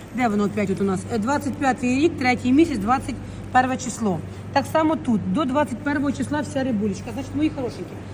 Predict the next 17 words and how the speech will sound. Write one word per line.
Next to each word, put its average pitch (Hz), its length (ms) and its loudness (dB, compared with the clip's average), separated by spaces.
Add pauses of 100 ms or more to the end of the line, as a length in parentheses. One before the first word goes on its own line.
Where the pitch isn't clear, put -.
(200)
ми 349 160 0
зараз 359 200 -6 (100)
получили 294 340 -6 (140)
сьомочку. 240 380 -4
Костік, 294 240 -6
а 277 40 -4
ну, 285 60 -6
на 277 80 -6
кладу 254 280 -6
покажи 196 280 -10
мені, 185 140 -6
значить. 185 240 -10 (380)
А, 339 60 -4 (200)
тут 277 100 -6 (100)
аж 262 60 -6
там, 254 260 -6
да, 208 80 -4